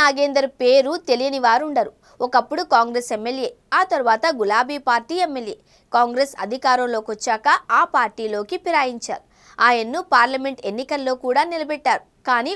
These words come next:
ఓడిపోయాడు. తాజాగా దాను నాగేందర్ బీఆర్ఎస్ వర్కింగ్ ప్రెసిడెంట్, మాజీ మంత్రి కేటీఆర్కు పూర్తి మద్దతిచ్చాడు. కేటీఆర్ ప్రస్తుతం ఫార్ములా రేసు కేసులో నిందితుడుగా ఉన్న విషయం తెలిసిందే.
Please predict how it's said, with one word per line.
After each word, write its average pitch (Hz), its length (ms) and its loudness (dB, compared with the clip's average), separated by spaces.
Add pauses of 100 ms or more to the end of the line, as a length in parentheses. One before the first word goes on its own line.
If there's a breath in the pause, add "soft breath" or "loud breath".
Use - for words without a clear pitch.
(120)
ఓడిపోయాడు. 247 520 -4 (400 soft breath)
తాజాగా 226 460 0 (100)
దాను 254 220 4 (120)
నాగేందర్ 240 500 -2 (280 soft breath)
బీఆర్ఎస్ 339 500 0
వర్కింగ్ 262 360 -4
ప్రెసిడెంట్, 254 420 -4 (200)
మాజీ 233 360 -4
మంత్రి 226 260 -8 (100)
కేటీఆర్కు 262 640 -2 (220)
పూర్తి 349 380 -6
మద్దతిచ్చాడు. 226 640 -6 (440 soft breath)
కేటీఆర్ 359 500 -2
ప్రస్తుతం 277 400 -4 (120)
ఫార్ములా 262 400 0 (100)
రేసు 240 280 -6
కేసులో 254 380 -2 (220)
నిందితుడుగా 277 640 -2
ఉన్న 240 220 -6
విషయం 294 340 -10
తెలిసిందే. 285 400 -8